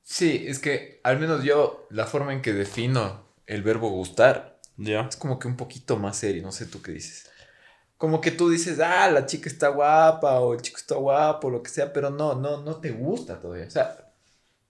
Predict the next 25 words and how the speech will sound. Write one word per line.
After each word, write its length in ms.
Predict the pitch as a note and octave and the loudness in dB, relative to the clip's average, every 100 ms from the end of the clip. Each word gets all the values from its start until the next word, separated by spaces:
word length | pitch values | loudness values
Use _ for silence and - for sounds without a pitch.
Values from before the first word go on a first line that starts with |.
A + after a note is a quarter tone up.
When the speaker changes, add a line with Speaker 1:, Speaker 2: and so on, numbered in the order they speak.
| _ _ _ _ _ _ | _ _ _ _ _ _
Speaker 1:
incluso 580 | D#3 D#3+ D4 E4+ A#2 G#2+ | 0 4 6 4 2 -4
cuando 260 | C3 B2 B2 | 0 0 2
tú 140 | G3 | 2
ves 220 | F#3+ F#3 D3 | 4 6 8
a 100 | C#3+ | 6
alguien, 440 | F3+ B2+ A2+ - _ _ _ _ _ | 4 -2 -8 -14 _ _ _ _ _
dices, 720 | A#2 C3 G#3 A2+ - - - _ _ _ _ _ _ _ _ _ _ _ _ | -14 -12 -8 -10 -10 -20 -20 _ _ _ _ _ _ _ _ _ _ _ _
"Hoy 160 | - B2+ | -8 -4
vacilo". 440 | A2 G#2+ A#2 F2+ - _ _ - - - - _ _ | -4 -6 -8 -10 -14 _ _ -16 -16 -16 -20 _ _
<laughs> 0 | C3+ C3 - _ - | -8 -8 -14 _ -6
Incluso 600 | C#4+ C#4 B3+ - A#3 A#3+ | -2 2 2 2 4 8
Speaker 2:
Hoy 80 | F#3 | 10
Speaker 1:
ahí, 260 | E3+ - | 12 10
Speaker 2:
se 60 | - | 8
come. 500 | C3 C3 G#2+ G2 - - - - | 8 8 4 0 -10 -18 -14 -6
Speaker 1:
incluso 420 | D3+ G3 G#3 G3 | 0 2 4 8
ahí, 200 | D#3+ E3+ | 8 8
exacto. 560 | C3+ C3 F3 F3+ F3+ - - - D4 D4 B3+ G#3 G3 | 6 6 6 6 2 -10 -16 -4 0 2 0 -2 2
Puede 200 | F#3 F#3 | 2 6
que 80 | |
al 80 | D3 | 6
otro 180 | D#3 D#3 | 8 6
día 220 | D#3+ D#3+ | 6 4
te 80 | C3+ | 2
pregunten, 760 | - A#2 A#2+ F3+ D#3+ G2+ G#2+ | 0 0 2 -2 -4 -8 -12